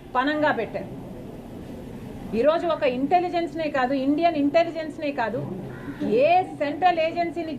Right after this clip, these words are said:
తీసుకున్నా, ఒక సీబీఐ అయినా, ఒక ఈడీ అయినా, ఒక ఇన్కమ్ ట్యాక్స్ అయినా, ఎలక్షన్ కమిషన్ అయినా,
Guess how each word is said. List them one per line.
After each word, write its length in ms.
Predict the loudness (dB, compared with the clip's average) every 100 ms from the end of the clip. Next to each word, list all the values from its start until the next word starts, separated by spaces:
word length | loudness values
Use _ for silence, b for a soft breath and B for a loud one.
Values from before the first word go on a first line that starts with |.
| -6
తీసుకున్నా, 460 | -8 -6 -4 -2 -4 -10 -12 -12 -12 -10 -6
ఒక 80 | -4 0
సీబీఐ 400 | 0 2 4 4 4
అయినా, 180 | 2 0 0
ఒక 100 | 0 -2 -4
ఈడీ 160 | 0 2
అయినా, 180 | 2 0 0 0
ఒక 80 | 0 -4
ఇన్కమ్ 300 | 0 0 2
ట్యాక్స్ 240 | 0 0 -2
అయినా, 180 | -2 -4 -4 -8 -10 -6 0
ఎలక్షన్ 420 | 2 2 0 -2
కమిషన్ 400 | 0 0 0 0 0
అయినా, 180 | -2